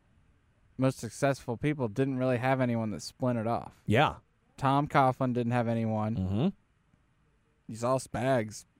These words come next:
Speaker 1: head coaching tenure. It wasn't very good.
Speaker 2: No.
Speaker 1: Uh, Sean Mc-, Sean Payton.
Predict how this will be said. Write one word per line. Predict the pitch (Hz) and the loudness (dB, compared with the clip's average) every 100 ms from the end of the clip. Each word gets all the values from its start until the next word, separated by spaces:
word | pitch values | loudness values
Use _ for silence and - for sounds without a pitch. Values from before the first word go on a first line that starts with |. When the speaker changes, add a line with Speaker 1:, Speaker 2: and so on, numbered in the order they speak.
| - | -12
Speaker 1:
head | 113 101 | -10 -4
coaching | 117 101 104 | -4 -2 -4
tenure. | 107 107 104 | -4 -4 -4
It | 98 | -6
wasn't | 107 107 | -6 -6
very | 107 110 | -6 -6
good. | 107 110 - | -6 -8 -4
Speaker 2:
No. | 92 80 71 160 - _ _ _ _ _ _ - _ _ _ - | -2 -2 0 0 -2 _ _ _ _ _ _ -20 _ _ _ -4
Speaker 1:
Uh, | 127 120 113 | 0 2 0
Sean | 110 139 131 | 2 2 2
Mc-, | - | -4
Sean | - 143 131 | -2 0 2
Payton. | 131 131 - | 2 2 0